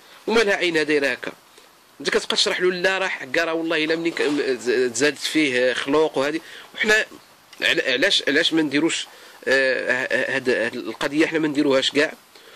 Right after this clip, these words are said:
ويكون عندنا ل-، يعني، آه، واحد، آه، لا، لا، لا، يعني خلفات يكونوا مزيانين، م-، مكمولين في، في، في، في، في، في،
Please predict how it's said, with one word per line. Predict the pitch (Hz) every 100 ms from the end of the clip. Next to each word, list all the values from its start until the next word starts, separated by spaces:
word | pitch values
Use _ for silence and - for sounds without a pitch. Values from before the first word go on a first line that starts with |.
| -
ويكون | 170 170 160
عندنا | 135 123 147 151 -
ل-، | 127
يعني، | 131 117 113 131 135 107
آه، | 85 82 71 78 98 104 113 95
واحد، | 127 - 120
آه، | 123 113 95 71 71 80 - - - - - - _ - - - - - - - - -
لا، | - - 208
لا، | 196 180
لا، | 175 165 160
يعني | 151 147 170 170 147 135 123
خلفات | 131 175 - 190
يكونوا | 180 170 170
مزيانين، | 147 135 165 139 143 160
م-، | 156 - - 165 160 156
مكمولين | 156 170 180 160 156
في، | - 127
في، | -
في، | 107 - - 87
في، | - 107
في، |
في، | 110